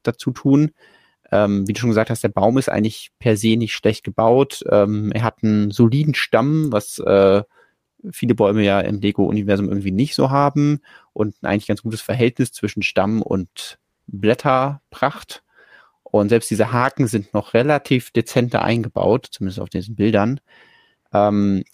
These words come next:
aber bei mir fällt die Ästhetik dann auch mit dieser Basis, die für mich auch keinen Sinn ergibt, weil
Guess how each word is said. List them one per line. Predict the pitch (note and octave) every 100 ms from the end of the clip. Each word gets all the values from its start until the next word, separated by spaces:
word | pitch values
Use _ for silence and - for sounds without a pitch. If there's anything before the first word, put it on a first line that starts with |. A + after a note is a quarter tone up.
| -
aber | - G#2+ A#2
bei | G2+ G#2
mir | G#2+ A2+ A2 G#2+ G#2+ G2+ F#2+ -
fällt | - A2
die | -
Ästhetik | - - A2 G#2+ A2+ -
dann | G2 F#2+
auch | F#2 G2+ G#2 - - -
mit | G2+ F#2+ - - -
dieser | F#2+ G2 F#2
Basis, | - F#2 G2 G2 F2+ -
die | G2+ F#2+ F#2+ F#2+ F#2+ _ _ _ _ _ _
für | - G#2
mich | G#2+ -
auch | G#2 -
keinen | - F#2 F#2+
Sinn | G2 G2
ergibt, | - - - _ -
weil | F#2 F2+ F2+ F2+ F#2